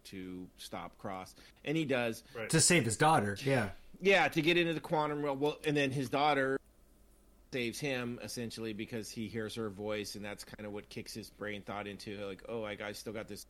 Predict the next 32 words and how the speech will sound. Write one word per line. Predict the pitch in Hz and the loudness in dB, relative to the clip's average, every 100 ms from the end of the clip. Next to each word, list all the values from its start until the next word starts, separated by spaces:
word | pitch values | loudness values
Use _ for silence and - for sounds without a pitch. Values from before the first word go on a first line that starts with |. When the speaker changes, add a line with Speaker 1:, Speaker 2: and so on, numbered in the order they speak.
| - | -14
Speaker 1:
enlarging | 95 107 95 101 92 | -8 -6 -6 -10 -8
disc," | 98 - | -8 -10
and | 98 | -12
that's | 98 95 | -12 -12
what | 101 95 - - - - | -10 -10 -12 -20 -20 -10
pulls | 120 101 | -8 -8
him | 101 | -8
out. | 104 95 95 | -8 -6 -8
Speaker 2:
Right. | 110 101 - - - - | -8 -10 -10 -18 -20 -10
Speaker 1:
Um, | 117 104 95 - - - - - - - - - - - - - | -4 -4 -6 -12 -20 -20 -20 -20 -20 -20 -20 -20 -20 -20 -20 -4
and | 143 139 | -2 0
then | 135 | 0
so, | - 139 131 127 - 131 | 0 2 2 0 -4 -4
uh, | 127 117 117 - 139 | -2 -2 -4 -6 -6
this | 151 | -4
is, | 180 143 | -2 -6
this | - 151 160 | -4 -4 -2
was | 151 135 | -2 -2
another | 131 131 123 | -2 -2 -2
part | - 131 123 | -2 -2 -2
where | 117 110 | -4 -6
some | - 117 | -6 -6
people | 143 127 | -4 -4
had | 120 113 | -4 -4
issues | 107 110 - 117 107 | -4 -8 -6 -6 -6
and | 107 | -8
talked | 107 113 - | -6 -8 -6
about, | 107 107 - | -8 -8 -8
uh, | 104 101 - | -8 -8 -8
the | 104 101 | -8 -8
relationship | 98 113 123 135 117 123 | -6 -6 -6 -6 -10 -10
between, | - - 110 104 | -12 -10 -8 -10